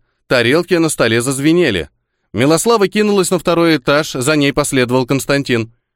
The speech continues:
Через минуту раздались хлопки переходов, пришли Мирослав с Кирой. Со второго этажа было отчётливо видно, как вокруг порталов стали подниматься стены, прямо из земли пробивая грунт.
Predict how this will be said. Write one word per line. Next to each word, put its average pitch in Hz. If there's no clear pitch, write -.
Через 185
минуту 156
раздались 156
хлопки 143
переходов, 156
пришли 165
Мирослав 117
с -
Кирой. 78
Со -
второго 185
этажа 156
было 151
отчётливо 139
видно, 135
как 117
вокруг 123
порталов 139
стали 135
подниматься 117
стены, 101
прямо 196
из 185
земли 139
пробивая 127
грунт. 127